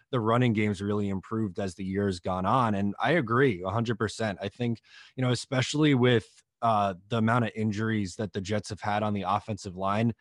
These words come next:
Mekhi Becton was great in the run game last year. He barely played this year, as we know. But, uh, as the year's gone on, I, I think Carter's developed himself into a nice role. Uh, Tevin Coleman, I think, has also been someone who's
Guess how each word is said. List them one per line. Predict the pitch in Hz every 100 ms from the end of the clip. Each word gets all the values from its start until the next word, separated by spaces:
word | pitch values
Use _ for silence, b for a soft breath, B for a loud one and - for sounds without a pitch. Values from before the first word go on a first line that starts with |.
| B B -
Mekhi | - 127
Becton | 117 113 - 123
was | 104
great | 95 104 107
in | 104
the |
run | 98 104
game | 98 101
last | 90 95 98 -
year. | 113 113
He | 104 101
barely | 90 104 104 98
played | - 101 98
this | 98 -
year, | 110
as | 101
we | 95
know. | 90 90 104 113
But, | 104 101 - b b b -
uh, | 104 104 104 -
as | 139
the | 165
year's | 170 151
gone | 139 135
on, | 135 143
I, | 113 110 120
I |
think | 117 127
Carter's | - 120 127 113
developed | 117 117 117
himself | 117 - 123
into | 107 -
a |
nice | 107 104 -
role. | 104 120 139 151 _
Uh, | 104 107 104
Tevin | - 147 139
Coleman, | - 123 143
I | 143
think, | 156 131
has |
also | 107 117 143
been | 135 131
someone | - 139 131
who's | 123 101 -